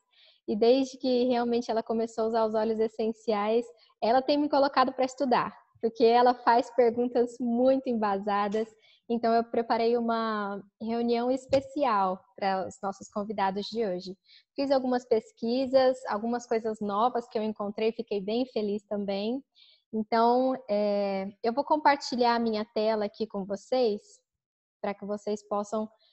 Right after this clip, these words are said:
me acompanhar durante essa apresentação.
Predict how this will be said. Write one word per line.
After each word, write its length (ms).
me 140
acompanhar 720
durante 340
essa 160
apresentação. 920